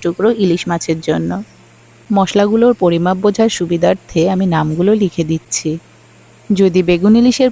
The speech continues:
পরিমাণ একটু বেশি হয়, তাহলে এই মশলাগুলো একটু রেশিওতে বাড়িয়ে দিলেই হয়ে যাবে।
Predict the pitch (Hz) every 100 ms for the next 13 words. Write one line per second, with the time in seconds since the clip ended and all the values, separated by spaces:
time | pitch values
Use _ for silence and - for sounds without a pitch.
0 | 196 170 165 160 160 - 165 170 190 -
1 | 185 170 196 - - - - - 208 220
2 | 233 233 254 226 180 - 165 156 160 175
3 | 175 - 165 156 - 165 160 160 165 160
4 | 170 175 190 196 262 - - - _ -
5 | 175 156 147 151 214